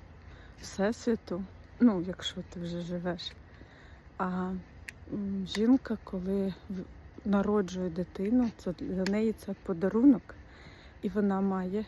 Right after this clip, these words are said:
дякувати за дитину. Ну, тобто не дитина має дякувати мамі, а мама має дякувати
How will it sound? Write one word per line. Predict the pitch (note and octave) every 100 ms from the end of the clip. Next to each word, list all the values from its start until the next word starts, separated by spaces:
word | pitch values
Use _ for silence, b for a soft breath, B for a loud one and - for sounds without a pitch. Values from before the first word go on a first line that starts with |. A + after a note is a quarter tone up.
| -
дякувати | F3+ F3+ E3+ - F3+ G3+ - A#3 - - -
за | E3+ G3+ G3+ F#3+
дитину. | F#3+ - - B3 B3 E3+ -
Ну, | -
тобто | G#3+ - G3
не | A3
дитина | G3+ B3 D4 C#4+ B3+
має | A3+ A#3 A3+ G3+
дякувати | F3 G#3+ - F#3+ G#3 -
мамі, | G#3 A3 G#3 F#3+ F#3 B B B B B B B
а | - B3
мама | C4 B3+ A#3 G#3
має | G#3+ G3+ F#3+
дякувати | F3 A3+ A#3 - G3+ G3 - G3